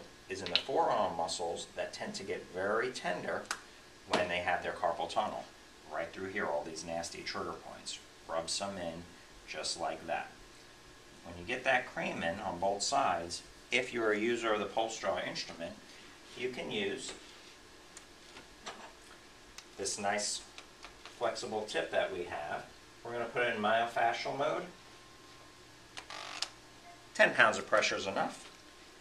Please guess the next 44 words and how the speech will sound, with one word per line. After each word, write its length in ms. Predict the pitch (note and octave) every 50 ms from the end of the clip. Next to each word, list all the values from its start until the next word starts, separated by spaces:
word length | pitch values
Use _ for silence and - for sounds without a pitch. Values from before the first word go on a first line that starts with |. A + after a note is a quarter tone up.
| - -
And 100 | B2+ C3
what 180 | D3 E3 D#3 -
you're 80 | D#3+ C#3+
gonna 180 | C3+ C3+ B2
do 140 | B2 A#2+ A#2+
is 80 | A#2 G#2
just 220 | F#2 F2 - -
rest 240 | F#2+ G2+ A2 G#2+ -
the 60 | A#2
person's 400 | - - A#2 A2+ - - A#2+ -
forearm 420 | - - A#2+ A#2+ A#2+ A#2+ B2 B2
right 180 | A#2 A#2+ B2+ B2+
on 220 | C3 C#3+ D3 D#3
you, 80 | E3+ G3 - - - - - - - -
and 120 | - - -
you 80 | F2+
can 200 | - - B2+ C3
use 240 | C#3+ D#3+ F3+ F3 -
this 260 | - A2+ A2+ A2+ -
to 100 | - -
come 200 | - - - - - -
back 300 | F2+ F2+ G2 - - -
and 80 | -
forth 500 | - - - A#2 G#2+ G2+ G2+ G2+ - - - - - - - - - - -
over 280 | F2 F#2 G2+ G#2+ A2+ A2
those 240 | A2 G#2 G2+ -
sensitive 480 | - G2+ G2 F#2+ - G2 G2 G2 G2+ -
trigger 300 | - F#2+ F#2 F2 E2+ - - -
points 400 | F#2+ F2+ - - - - - - - - - - - - -
and 140 | - D#2+ D#2
allow 320 | D#2+ E2 E2+ F2+ F2+ F2+
it 80 | - -
to 100 | - D#2+
glide, 840 | D#2 D#2+ - D#2 E2+ E2 E2 E2+ E2+ F2 F2+ G2+ A#2 C#3 D3+ - - -
and 100 | - F2
as 280 | A1+ B1+ E2+ E2+ - -
you're 120 | G2+ G2+
gliding, 720 | G2 - G#2 G#2 A2+ B2 C3 B2+ A#2+ F#2+ F2+ F2 F2+ F#2 - - - - - - - - - -
that 180 | F2 E2 D#2+
will 80 | F2 -
help 280 | - - - - -
drive 400 | - - F2+ E2 E2 E2 E2 E2
it 160 | E2+ E2 E2 - -
into 720 | G#2+ G#2 G#2 G#2 - - - - G2 F2 E2+ E2+ E2+ E2+